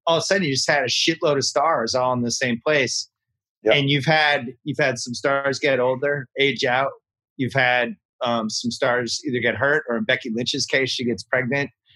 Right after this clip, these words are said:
Speaker 1: How do you build the next generation for this decade? And who is
Speaker 2: You,
Speaker 1: it,
Speaker 2: you,
Speaker 1: in your opinion?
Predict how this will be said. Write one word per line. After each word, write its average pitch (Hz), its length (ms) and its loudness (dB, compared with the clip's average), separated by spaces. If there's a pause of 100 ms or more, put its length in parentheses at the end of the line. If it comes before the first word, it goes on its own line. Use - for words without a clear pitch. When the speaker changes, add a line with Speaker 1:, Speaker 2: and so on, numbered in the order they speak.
(320)
Speaker 1:
How 151 240 2
do 170 80 -2
you 185 200 0
build 147 300 0
the 131 60 -2
next 131 300 0
generation 123 720 0
for 120 140 -2
this 110 180 -4
decade? 120 400 -4 (520)
And 139 120 2
who 175 200 6
is 175 160 6
Speaker 2:
You, 170 60 4
Speaker 1:
it, - 40 2
Speaker 2:
you, 185 140 8
Speaker 1:
in 139 100 2
your 139 140 2
opinion? 104 380 -4